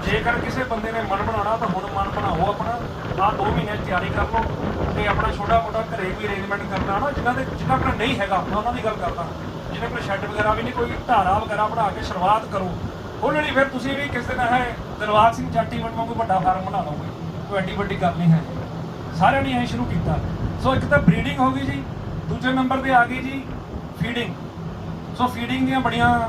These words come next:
ਪੂਰੇ ਗੱਲਾਂ ਹੋਈਆਂ, ਬੜੀਆਂ ਸੋਹਣੀਆਂ ਗੱਲਾਂ ਕੀਤੀਆਂ ਸਾਰਿਆਂ ਨੇ, ਤੇ ਮੈਂ ਤਾਂ ਬਸ ਨਾ ਉਹਨਾਂ ਨੂੰ ਥੋੜ੍ਹਾ ਥੋੜ੍ਹਾ ਜਿਹਾ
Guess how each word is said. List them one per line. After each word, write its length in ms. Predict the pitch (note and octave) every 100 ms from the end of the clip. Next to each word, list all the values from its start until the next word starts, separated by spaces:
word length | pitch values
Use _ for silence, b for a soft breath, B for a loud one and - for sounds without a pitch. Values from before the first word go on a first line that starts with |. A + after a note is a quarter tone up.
| - -
ਪੂਰੇ 240 | A#3 A3+ A3 - -
ਗੱਲਾਂ 220 | F#3+ G#3+
ਹੋਈਆਂ, 340 | G3 F#3+ G#3 G#3+ F3+ - - - - - - - -
ਬੜੀਆਂ 240 | A3 A#3+
ਸੋਹਣੀਆਂ 300 | - G#3 C4+
ਗੱਲਾਂ 240 | B3+ A#3+ A#3
ਕੀਤੀਆਂ 360 | - - A3+
ਸਾਰਿਆਂ 240 | F#3+ G#3+ A#3
ਨੇ, 80 | B3
ਤੇ 60 |
ਮੈਂ 260 | C4 G3+ G#3
ਤਾਂ 140 | A#3 A3+
ਬਸ 200 | A3+ A#3
ਨਾ 120 | B3+
ਉਹਨਾਂ 140 | B3+
ਨੂੰ 100 | C4
ਥੋੜ੍ਹਾ 220 | C4 A3 A#3+
ਥੋੜ੍ਹਾ 200 | A#3 B3
ਜਿਹਾ 160 | B3